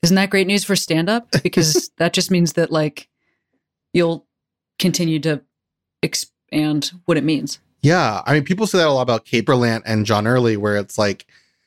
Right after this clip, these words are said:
Speaker 2: they're kind of like mommy and daddy to, like, so, like, to a, a huge group of comedians really come from that lineage, um, of, like, what they did for stand-up, which is, you know, which again is, an, I,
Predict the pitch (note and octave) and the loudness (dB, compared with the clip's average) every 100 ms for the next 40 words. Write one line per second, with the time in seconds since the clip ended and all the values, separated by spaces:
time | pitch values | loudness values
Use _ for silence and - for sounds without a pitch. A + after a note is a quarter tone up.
0 | _ _ - A#2 C#3 B2 A#2+ A#2 A2+ A2 | _ _ 0 2 2 4 2 2 2 2
1 | A2 A2 G#2 G#2+ G#2 G#2+ - G2+ G2+ F2+ | 2 0 0 -2 0 -2 -2 0 0 -2
2 | - - B2 A#2 - G#2+ - A#2+ A#2 A#2 | -8 -2 0 0 0 -4 0 0 2 0
3 | - _ _ C3 - - - G3 G#3 F#3+ | -4 _ _ -2 -2 -6 0 2 4 2
4 | C#3+ D3 C3+ A2+ A2+ A#2 A#2+ A2 F#2+ F#2+ | 2 0 2 2 2 2 4 2 0 0
5 | F#2+ - - _ _ _ _ _ - C3 | -2 -6 -18 _ _ _ _ _ -2 2
6 | B2+ A#2+ A#2 - _ _ - B2+ A#2 A2+ | 4 4 2 -2 _ _ 0 2 4 2
7 | - A2 G#2 G2+ F#2 F2+ - A2 A2 G#2+ | 0 0 2 2 0 -4 -2 2 2 2
8 | G2+ G2 F2+ - - - _ - G#2 F#2+ | 2 0 -2 -6 -6 -12 _ -2 0 -2
9 | F2 E2+ B2+ C3+ _ _ _ _ - - | -6 -8 -8 -8 _ _ _ _ -18 -18
10 | _ - B2 A#2+ A#2+ - A2 A2 A2+ G#2 | _ 0 2 2 0 2 2 2 0 -2
11 | - G2 G2 F#2+ F#2 F2 - G2 G2+ G2 | -4 -4 -2 -2 -2 -4 -4 -2 -2 -4
12 | - A2+ G2 F2+ F2+ A#2 - B2 - C#3+ | -2 0 2 0 -6 -6 0 0 2 2
13 | F#3+ C3 A2+ B2 C3 | 2 2 -2 -2 -2